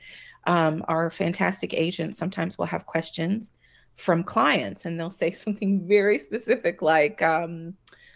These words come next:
I got one not too long ago. "Can I substitute this for this at Chefs de France,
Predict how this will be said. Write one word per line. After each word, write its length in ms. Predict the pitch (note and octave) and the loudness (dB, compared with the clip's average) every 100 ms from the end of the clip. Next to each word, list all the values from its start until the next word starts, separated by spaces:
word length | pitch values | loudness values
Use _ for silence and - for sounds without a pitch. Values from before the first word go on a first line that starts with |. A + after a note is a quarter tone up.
| - | -10
I 60 | F3 | -2
got 240 | F#3 F3 | 0 0
one 180 | F3+ F3 | -2 -4
not 160 | F3+ - | -4 -6
too 140 | G#3 | -4
long 240 | F#3 F#3+ F#3+ | -2 -2 -2
ago. 380 | G3 D3 C3+ - - _ - | -2 -2 -2 -6 -16 _ -8
"Can 320 | B3+ G3+ G#3 | 0 2 2
I 340 | F#3+ F3+ F3+ | 2 2 0
substitute 800 | F#3+ - G3 - F#3 F#3 F#3+ D#3+ | 0 0 0 -2 -12 -4 -4 -4
this 320 | F3 F#3+ G3 - | 0 0 0 -4
for 140 | F3+ | -2
this 400 | E3 E3+ D3+ - | 2 2 2 -2
at 100 | - | -8
Chefs 440 | - E3+ - - _ _ _ _ _ _ - | -4 -4 -4 -16 _ _ _ _ _ _ -8
de 60 | E3+ | -4
France, 560 | D#3+ E3 E3+ - - | 0 0 -2 -8 -20